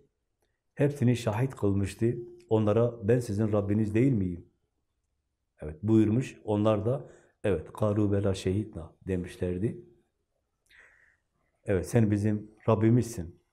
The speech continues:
demişlerdi. Kendilerini kendilerine şahit kılmıştık. Onlar bunun şahididir.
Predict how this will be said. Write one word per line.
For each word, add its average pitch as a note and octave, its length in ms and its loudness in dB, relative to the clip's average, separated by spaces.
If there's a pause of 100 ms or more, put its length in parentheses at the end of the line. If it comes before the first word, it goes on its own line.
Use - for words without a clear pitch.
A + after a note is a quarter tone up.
demişlerdi. F#2+ 840 -2 (540)
Kendilerini A#2 600 4
kendilerine A2 640 2
şahit B2 420 0
kılmıştık. F#2+ 580 -2 (140)
Onlar A#2 320 2
bunun C3+ 140 0
şahididir. G2 760 -4